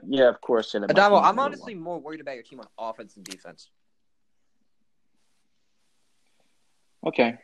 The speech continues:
Speaker 1: Uh, okay, I see. Um, well, I, I think that we have the best scorer in the N B A right now,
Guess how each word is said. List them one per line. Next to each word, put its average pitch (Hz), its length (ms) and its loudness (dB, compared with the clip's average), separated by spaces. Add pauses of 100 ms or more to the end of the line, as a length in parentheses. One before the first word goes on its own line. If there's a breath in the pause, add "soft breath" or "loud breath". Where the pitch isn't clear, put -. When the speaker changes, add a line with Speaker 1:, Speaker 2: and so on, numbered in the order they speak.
(460)
Speaker 1:
Uh, 123 320 0
okay, 104 280 -4 (140)
I 120 120 -4
see. 98 280 -6 (220)
Um, 107 380 -2
well, 120 340 4
I, 131 140 4
I 131 120 -2
think 175 200 -10
that 151 120 0
we 139 80 0
have 123 80 -2
the 117 80 -6
best 113 240 -4
scorer 113 520 -2
in 120 180 -6
the 113 60 -6
N 104 220 -6
B 98 140 -2
A 98 200 2
right 92 240 -4
now, 92 300 -8